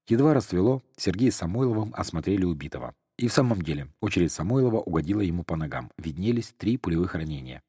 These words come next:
А вот Семенцов всадил четыре пули в грудь. Снайпер, твою мать! В темноте до подвижущейся цели и так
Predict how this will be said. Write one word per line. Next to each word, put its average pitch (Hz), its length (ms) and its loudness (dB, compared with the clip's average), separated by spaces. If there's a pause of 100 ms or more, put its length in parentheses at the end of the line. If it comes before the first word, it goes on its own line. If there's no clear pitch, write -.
А 92 140 -6
вот 113 180 0
Семенцов 110 640 -2
всадил 107 360 0
четыре 98 320 0
пули 98 200 -2
в 80 80 -4
грудь. 76 240 -4 (160)
Снайпер, 92 500 -6
твою 80 240 -4
мать! 73 280 -10
В - 120 -12
темноте 117 420 2
до 80 140 0
подвижущейся 92 720 -2
цели 107 320 0
и - 160 -6
так - 260 -2